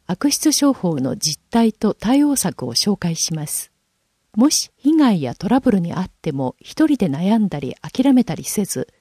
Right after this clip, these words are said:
できるだけ早く新宿消費生活センターにご相談ください。この後の記事では、その他の悪質商法の手口や新宿消費生活センターの講座などを紹介しています。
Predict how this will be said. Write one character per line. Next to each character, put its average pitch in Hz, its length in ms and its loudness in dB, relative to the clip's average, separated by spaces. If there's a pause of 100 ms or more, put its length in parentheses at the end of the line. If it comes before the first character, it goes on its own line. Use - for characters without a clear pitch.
(280)
で 202 80 2
き - 140 0
る 302 100 2
だ 285 140 -4
け - 80 -4
早 254 320 -2
く - 400 -8
新 247 320 4
宿 247 240 -2
消 247 180 2
費 254 100 -4
生 254 160 0
活 - 240 -4
セ 247 140 2
ン 226 60 4
タ 160 140 -4
ー 123 80 -4
に 127 120 -6
ご - 160 -10
相 196 180 -2
談 175 200 -2
く - 100 -14
だ 147 120 -8
さ - 180 -10
い。 - 100 -14 (1400)
こ 233 140 0
の 294 140 4
後 330 200 -2
の 180 120 2
記 202 160 -2
事 175 120 -4
で 139 140 -4
は、 120 260 -4
そ - 220 -2
の 311 140 4
他 240 160 0
の 160 180 -2
悪 226 180 -4
質 233 200 -2
商 240 240 2
法 165 180 -4
の 131 140 -4
手 208 160 0
口 165 340 -4
や 131 260 -8
新 277 300 2
宿 285 180 -4
消 277 200 0
費 262 80 -4
生 269 180 -2
活 - 240 -6
セ 262 160 0
ン 226 60 0
タ 156 140 -6
ー 143 40 -6
の 113 140 -8
講 226 200 0
座 220 160 0
な 208 140 2
ど 160 160 -4
を - 60 -4
紹 - 240 -2
介 156 200 -8
し - 100 -12
て 151 100 -8
い 160 100 -8
ま - 160 -8
す。 - 220 -16